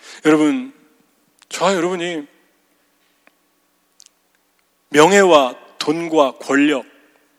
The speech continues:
나쁜 거 아니에요. 이건 좋은 것도 아니고 나쁜 것도 아니에요. 근데 좋은 사람들한테 이게 들려지면 놀라운 일을 하게 되죠. 그래서 저는 신앙이, 믿음이 좋은 사람들한테 얘기합니다.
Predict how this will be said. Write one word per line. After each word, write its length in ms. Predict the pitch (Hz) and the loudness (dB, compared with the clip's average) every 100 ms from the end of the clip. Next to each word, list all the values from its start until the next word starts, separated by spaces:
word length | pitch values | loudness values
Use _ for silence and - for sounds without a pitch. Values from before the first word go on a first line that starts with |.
| _ _ _ _ _ _ _ _ _ | _ _ _ _ _ _ _ _ _
나쁜 260 | 127 - 185 | -6 -6 -2
거 80 | 143 | 0
아니에요. 240 | 127 135 | 0 -2
이건 240 | 160 160 | -2 -4
좋은 240 | 151 151 202 | -2 -2 -2
것도 200 | 196 185 | 0 -2
아니고 200 | 165 160 | -2 -4
나쁜 260 | 131 - | -4 -4
것도 160 | 160 180 | -4 -2
아니에요. 400 | 147 127 123 110 _ _ | -2 -4 -14 -18 _ _
근데 160 | - 139 | -12 -10
좋은 300 | - 165 214 | -2 -2 0
사람들한테 760 | 190 185 185 170 156 143 151 | -2 -2 -2 0 0 0 -4
이게 300 | 143 151 143 | -4 -4 -6
들려지면 720 | 131 143 139 131 139 170 117 _ - - - - - _ _ | -4 -4 -2 -4 -6 -8 -8 _ -20 -20 -20 -20 -20 _ _
놀라운 560 | 120 139 196 220 208 | -8 -4 0 0 -2
일을 180 | 156 143 | -4 -4
하게 240 | 135 - 123 | -6 -12 -14
되죠. 240 | 113 - - _ _ _ _ _ _ _ _ _ _ _ | -14 -16 -20 _ _ _ _ _ _ _ _ _ _ _
그래서 240 | 151 147 | -4 -2
저는 360 | 175 220 185 151 | 0 -2 -4 -8
신앙이, 640 | - 226 220 214 190 180 165 | -4 0 2 0 -4 -12 -8
믿음이 320 | 143 156 175 151 | -8 -4 -4 -4
좋은 240 | 143 160 | -6 -4
사람들한테 560 | 156 147 135 131 120 131 | -6 -6 -6 -8 -4 -4
얘기합니다. 500 | 131 135 113 113 | -2 -4 -6 -16